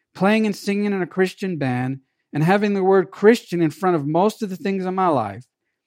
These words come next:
I am now finding that I no longer believe in God." He goes on to write, "The last few words of that sentence were hard to write. I still find myself wanting to soften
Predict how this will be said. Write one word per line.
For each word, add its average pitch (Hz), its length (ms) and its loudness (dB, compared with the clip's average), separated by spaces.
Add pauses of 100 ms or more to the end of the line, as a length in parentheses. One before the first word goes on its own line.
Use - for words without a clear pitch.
I 160 120 2
am 202 100 0
now 202 160 4
finding 190 540 0
that 170 120 2
I 156 120 2
no 170 260 0
longer 180 360 0
believe 151 440 -2
in 165 140 -6
God." 104 340 -4 (400)
He 143 80 -8
goes 185 300 2
on 170 180 6
to 156 80 0
write, 151 340 4 (240)
"The 143 80 0
last 196 420 8
few 226 200 0
words 202 300 6
of 175 100 -2
that 156 160 0
sentence 156 680 -4 (200)
were 135 140 -2
hard 175 400 6
to 185 80 2
write. 175 560 2 (480)
I 135 120 0
still 196 340 4
find 196 320 4
myself 170 400 2
wanting 180 240 2
to 147 100 0
soften 147 920 2